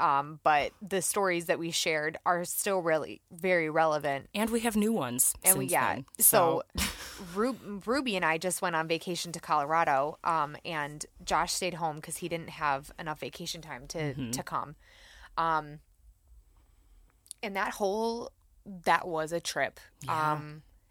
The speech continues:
Speaker 1: it was one of the rougher vacations I have had.
Speaker 2: Hmm.
Speaker 1: Um, it
Speaker 2: Mm.
Speaker 1: started off, you know, Ruby was really good on the plane.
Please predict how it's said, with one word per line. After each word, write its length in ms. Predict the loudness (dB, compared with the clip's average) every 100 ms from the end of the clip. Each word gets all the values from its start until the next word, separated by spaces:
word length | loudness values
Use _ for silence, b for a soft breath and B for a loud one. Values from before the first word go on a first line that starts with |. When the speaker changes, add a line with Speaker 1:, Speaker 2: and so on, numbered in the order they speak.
| -6
Speaker 1:
it 100 | -2
was 180 | 0 0
one 180 | 0 0
of 100 | 2
the 180 | 2 4
rougher 360 | 2 2 -2
vacations 560 | -2 -4 -6 -6 -6 -2
I 120 | -2
have 180 | -2 -6
had. 360 | -4 -4 -4 -8 B B B B
Speaker 2:
Hmm. 240 | -4 0
Speaker 1:
Um, 560 | 2 2 0 -6 -16 -20 _ _ _ -6
it 140 | -4
Speaker 2:
Mm. 40 |
Speaker 1:
started 440 | -2 4 4 6 6
off, 340 | 6 6 2 -18 _ _ _ _ _ _
you 120 | -6 0
know, 280 | 0 -2 -10
Ruby 400 | -14 -4 -4 -2
was 180 | -4 -4 -6 -2
really 220 | -2 0
good 160 | 0 2
on 140 | 2
the 60 | -2
plane. 560 | -4 -4 -2 -4 -6